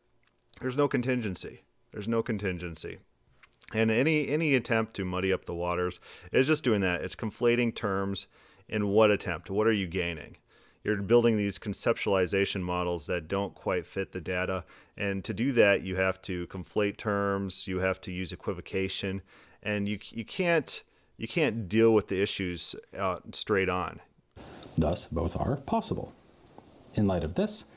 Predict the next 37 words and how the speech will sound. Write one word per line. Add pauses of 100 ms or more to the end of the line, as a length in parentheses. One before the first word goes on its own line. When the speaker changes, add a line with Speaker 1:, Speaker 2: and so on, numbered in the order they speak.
(220)
Speaker 2:
SCOTUS
can
and
does
resolve
the
problem
by
saying
that, (320)
when
it
is
presently
true
that
there
will
be
a
sea
battle
tomorrow, (320)
it
remains
possible
that
there
will
not
be
a
sea
battle. (680)
Speaker 1:
Right,
then
it